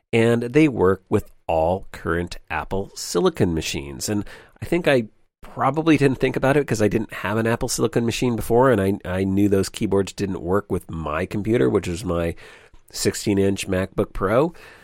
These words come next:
Now, the keyboards are a little bit of a costly upgrade. They're one forty-nine and one seventy-nine respect-, respectively for the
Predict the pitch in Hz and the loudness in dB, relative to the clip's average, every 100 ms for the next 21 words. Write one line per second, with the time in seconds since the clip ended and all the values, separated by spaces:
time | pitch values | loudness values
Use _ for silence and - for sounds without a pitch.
0 | _ _ 117 104 107 107 107 _ _ - | _ _ -2 2 2 2 0 _ _ -10
1 | - 143 151 151 139 - 104 107 98 104 | -2 0 4 4 2 -4 0 0 -2 0
2 | 135 139 123 113 - 110 104 - 104 87 | 2 2 0 -2 -6 -6 -6 0 0 0
3 | - 95 107 113 92 87 87 87 92 104 | -2 0 0 0 0 0 -2 -4 -2 -2
4 | - 107 101 98 92 95 95 90 90 92 | 0 0 0 0 0 0 0 -2 -2 -2
5 | 92 - 107 107 101 90 87 87 85 - | -4 -4 -2 0 0 0 0 -2 -4 -8
6 | _ _ - 127 131 _ _ _ _ _ | _ _ -10 -8 -8 _ _ _ _ _
7 | - - _ _ _ _ _ - 117 - | -20 -20 _ _ _ _ _ -2 -2 0
8 | 139 - 101 82 78 87 - 90 85 85 | -2 0 -2 -2 -4 -4 -4 -2 -2 -2
9 | 85 82 85 | -4 -4 -6